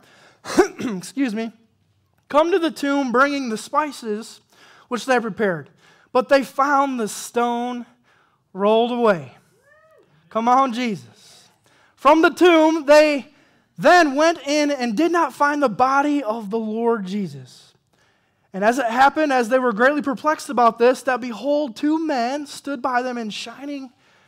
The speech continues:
garments. Then as they were afraid, they bowed their faces to the earth. They said to them, 'Why do you seek the living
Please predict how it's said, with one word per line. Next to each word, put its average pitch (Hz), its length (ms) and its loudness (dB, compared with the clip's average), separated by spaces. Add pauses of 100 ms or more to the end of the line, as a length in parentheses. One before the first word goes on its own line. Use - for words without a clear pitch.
(180)
garments. 208 720 -8 (880)
Then 294 200 2
as 285 120 2
they 302 140 2
were 294 180 4
afraid, 302 520 0
they 254 140 6
bowed 262 360 2
their 285 140 -2
faces 262 540 -2
to 247 120 -6
the 220 140 -4
earth. 214 560 0 (340)
They 262 160 2
said 302 280 0
to 285 60 -6
them, 254 360 -2 (580)
'Why 320 380 2
do 302 160 0
you 247 180 -2
seek - 540 -2
the 233 100 -2
living 208 760 -6